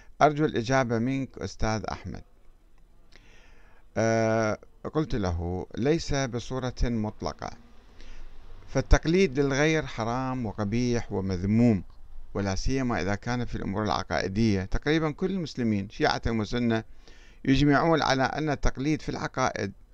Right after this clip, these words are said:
وفي أصول الدين هذا غير جائز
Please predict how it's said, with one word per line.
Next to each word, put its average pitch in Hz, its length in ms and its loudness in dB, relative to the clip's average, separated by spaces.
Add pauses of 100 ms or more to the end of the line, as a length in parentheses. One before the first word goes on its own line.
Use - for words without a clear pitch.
(160)
وفي 127 220 -2
أصول 165 380 0
الدين 131 520 0 (520)
هذا 139 200 -2
غير 170 200 -4
جائز 131 580 -6